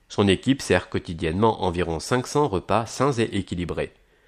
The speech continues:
Depuis cinq ans, un buffet bar permet de proposer un assortiment qui change tous les jours, entrées, fruits ou desserts selon l'humeur du chef.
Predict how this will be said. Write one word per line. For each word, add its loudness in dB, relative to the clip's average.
Depuis -8
cinq 2
ans, 4
un 0
buffet 0
bar 2
permet 0
de -2
proposer -2
un -2
assortiment 0
qui -14
change -2
tous -2
les 4
jours, 0
entrées, 2
fruits 2
ou 4
desserts 2
selon 2
l'humeur 4
du -6
chef. -2